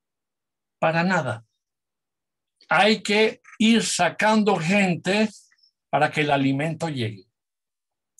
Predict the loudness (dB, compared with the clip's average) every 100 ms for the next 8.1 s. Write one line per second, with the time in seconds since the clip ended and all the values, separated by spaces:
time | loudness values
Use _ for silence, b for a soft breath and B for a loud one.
0 | -20 B B B B _ -8 -4 -4 2
1 | 4 4 2 2 4 4 4 2 2 0
2 | -4 -6 _ _ -8 -2 2 2 0 0
3 | 2 4 4 2 -2 0 2 2 -2 -10
4 | _ _ _ _ _ _ _ _ _ _
5 | 2 2 2 0 0 0 2 4 4 0
6 | -4 -2 0 2 0 -4 -4 -4 -4 -6
7 | -4 0 0 0 -2 0 0 0 0 -4